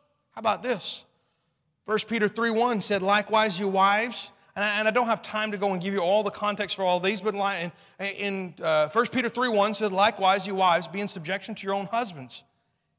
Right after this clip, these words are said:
if any man, uh, if any obey not in word, that they may without the word be won by" what? The conversation of the wives.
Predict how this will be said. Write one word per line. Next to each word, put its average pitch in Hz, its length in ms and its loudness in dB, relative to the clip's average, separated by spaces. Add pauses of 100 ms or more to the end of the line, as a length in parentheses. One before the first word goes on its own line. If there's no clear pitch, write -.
if 208 140 2
any 220 220 0
man, 220 320 0
uh, 170 320 -2
if 185 140 -4
any 220 260 0
obey 202 360 2
not 196 280 0
in 214 160 0
word, 190 420 2 (560)
that 208 220 -2
they 233 260 4
may 220 580 -2 (320)
without 208 680 0
the 202 80 -2
word 180 420 -2
be 180 160 -4
won 214 560 -2 (460)
by" 180 480 0
what? 180 360 0 (920)
The 180 80 -14
conversation 233 1200 -6 (840)
of 175 140 -6
the 165 80 -10
wives. 156 840 -8